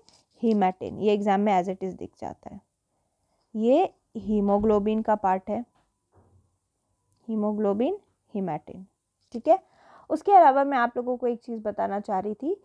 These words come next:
कि जब हम लोग सो रहे होते हैं ना, when we are sleeping,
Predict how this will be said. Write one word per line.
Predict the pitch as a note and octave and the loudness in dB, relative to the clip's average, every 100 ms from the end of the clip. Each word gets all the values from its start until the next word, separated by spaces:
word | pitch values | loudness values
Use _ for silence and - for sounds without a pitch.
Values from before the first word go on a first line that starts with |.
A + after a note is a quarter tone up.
| _ _ _ | _ _ _
कि | A#3+ A#3+ A#3+ A#3+ | -2 0 0 0
जब | A3 B3+ B3 | 2 0 0
हम | C#4+ | 0
लोग | D#4+ | -2
सो | - D4+ C4+ | -2 2 6
रहे | C#4+ | 6
होते | A3 E3+ F3 | 4 2 -4
हैं | |
ना, | A3+ A4+ | -4 0
when | C#4+ | 0
we | A#3+ A#3+ B3+ | 0 2 0
are | C4 - | -2 -4
sleeping, | B3 A#3+ D#3+ | -2 -2 -6